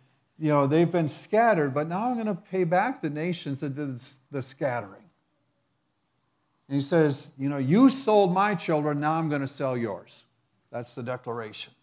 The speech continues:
He says, "Let the nations stir themselves up." You know, tell them, you know, "Put a sickle, for the harvest is ripe. Go tread on the winepress.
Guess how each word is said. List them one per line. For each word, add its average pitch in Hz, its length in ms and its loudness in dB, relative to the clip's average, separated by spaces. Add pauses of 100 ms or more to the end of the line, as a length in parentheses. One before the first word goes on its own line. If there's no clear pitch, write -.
(1300)
He - 60 -20
says, 156 200 2
"Let 240 220 10
the 262 40 2
nations 226 520 0
stir 196 340 4
themselves 175 580 2
up." 120 300 -2 (1200)
You 135 140 -2
know, 165 280 6
tell 220 200 8
them, 208 320 4 (420)
you - 60 -14
know, 151 160 -2
"Put 202 180 2
a 185 60 4
sickle, 202 480 4
for 170 120 0
the 151 120 4
harvest 185 340 6
is 160 160 -4
ripe. 147 320 4
Go 151 140 2
tread 175 260 2
on 175 120 2
the 165 60 2
winepress. 156 680 -2